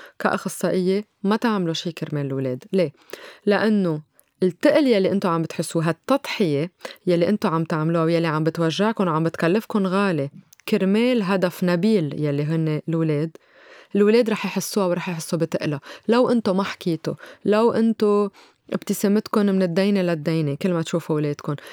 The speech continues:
بس جواتكن هالتقل وهالوجع اللي أنتو عم ب-، عم بتوجعوه كرمالن لهالولاد، رح يحسوها الولاد، والولاد يحسوا بمحل إنه أنا ما طلبت منكن تعملوا شي كرمالي.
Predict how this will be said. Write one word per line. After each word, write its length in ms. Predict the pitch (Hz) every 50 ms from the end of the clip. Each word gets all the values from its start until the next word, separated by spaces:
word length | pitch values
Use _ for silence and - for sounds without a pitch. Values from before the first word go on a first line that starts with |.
| - _ _ -
بس 200 | 190 - - 202
جواتكن 760 | 190 165 180 196 190 185 208 220 254 240 - - 196 165 165
هالتقل 600 | 160 175 165 - _ _ - - - 190 170 165
وهالوجع 520 | 165 160 175 165 170 180 196 190 208 180
اللي 140 | 165 165 -
أنتو 280 | 190 196 - 196 175 160 - - - - _
عم 240 | - 160 170 175 175
ب-، 140 | 160 165 160 -
عم 180 | - 170 170 165
بتوجعوه 760 | 165 160 - 196 190 180 160 170 160 156 180 190 190 175 - - - _ _ _
كرمالن 680 | - 240 226 233 226 262 311 359 370 311 254 220 202 185
لهالولاد، 760 | 180 170 165 175 165 160 160 156 151 151 151 165 196 190 - - _ - - - _ -
رح 280 | - 208 - - 214 196 - -
يحسوها 600 | - 196 - - 202 - - - 220 202 190 175
الولاد، 440 | 170 165 165 165 160 160 170 170 165
والولاد 440 | 175 175 180 175 185 190 202 185
يحسوا 400 | 185 185 - - 190 - - 196
بمحل 560 | 175 170 165 170 165 - - 190 185 185 185 -
إنه 440 | - 170 170 165 165 160 160 160 156 - - - - _ _ _ _ _ _ -
أنا 120 | 202 202 196
ما 120 | 196 214
طلبت 480 | 226 - 214 214 208 185 175 170 - -
منكن 300 | 175 175 - 170 160 156
تعملوا 280 | - 160 156 156 156
شي 160 | 156 - - 151
كرمالي. 520 | - 170 156 165 180 190 185 165 143 143